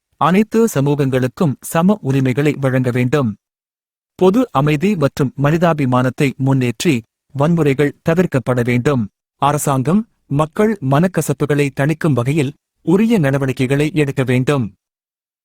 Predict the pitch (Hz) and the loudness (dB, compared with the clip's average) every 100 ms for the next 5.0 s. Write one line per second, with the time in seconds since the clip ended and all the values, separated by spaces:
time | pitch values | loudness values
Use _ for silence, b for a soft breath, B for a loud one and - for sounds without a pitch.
0 | _ 143 175 214 190 170 185 190 139 139 | _ 0 2 2 2 2 2 2 0 -2
1 | 135 135 143 151 139 131 135 107 _ _ | 0 0 -2 -2 -2 0 0 -2 _ _
2 | _ _ _ _ _ _ 143 170 208 226 | _ _ _ _ _ _ 0 0 2 2
3 | 165 147 143 120 156 151 190 190 139 143 | 2 0 -2 -2 -2 0 0 0 0 0
4 | 139 135 139 143 135 131 - 135 131 143 | 0 -2 0 0 -2 -4 -2 -2 0 0